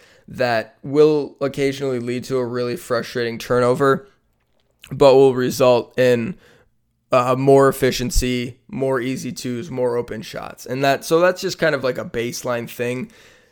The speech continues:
They're never gonna be a team like Virginia that doesn't take care, doesn't turn over the ball at all. Like, that's just not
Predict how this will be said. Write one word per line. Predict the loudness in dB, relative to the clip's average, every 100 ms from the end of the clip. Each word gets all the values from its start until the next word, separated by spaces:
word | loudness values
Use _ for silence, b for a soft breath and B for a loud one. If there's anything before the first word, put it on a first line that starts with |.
| b _
They're | 2 4 4
never | 2 0 0 -2
gonna | -2 -2
be | -2
a | -4
team | -6 -6 -6 -4
like | -6 -6
Virginia | -8 -8 -8 -6 -2 -2 -2 -8 _
that | -4 -4 -6 _ _
doesn't | -4 -4 -4 -10
take | -8 -8 -8
care, | -6 -4 -4 -4
doesn't | -2 -2 -2 -8
turn | -6
over | -6 -6
the | -8
ball | -4 -2 -2
at | -4
all. | -8 -14 _ -10
Like, | -10 -10
that's | -8 -8 -6
just | -10 -10
not | -8 -6 -4 -4 -8